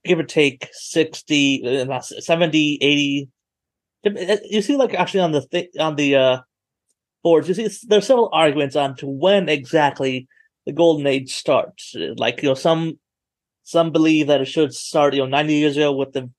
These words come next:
with the birth of the very first superhero. Others say it shouldn't count until, you know, the first, uh, until, like, the first, uh, what's the word? Um, the first the hell was, oh, in the first,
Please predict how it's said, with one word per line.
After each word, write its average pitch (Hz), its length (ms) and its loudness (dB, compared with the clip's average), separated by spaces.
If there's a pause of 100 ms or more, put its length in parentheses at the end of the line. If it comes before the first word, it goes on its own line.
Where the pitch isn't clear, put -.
(320)
with 151 160 0
the 131 60 -6
birth 147 600 2
of 135 240 -2
the 143 80 0
very 143 200 0
first 139 300 -4
superhero. 151 600 0 (300)
Others 139 220 0
say 143 160 4
it 139 100 4
shouldn't 135 460 -2 (200)
count 139 240 2
until, 127 500 2 (400)
you 135 100 -2
know, 131 120 -4
the 131 140 -4
first, 139 520 0 (480)
uh, 131 240 0
until, 135 320 2
like, 127 160 2
the 131 440 -2
first, 139 420 -2
uh, 110 340 0
what's 117 260 -12
the 123 80 -14
word? 117 280 -10 (160)
Um, 98 300 -16 (720)
the 139 220 2 (140)
first 135 960 -2 (1400)
the 170 60 -12
hell 175 120 -4
was, 160 240 -2 (520)
oh, 165 100 6
in 135 200 -2
the 135 120 -12
first, - 440 -6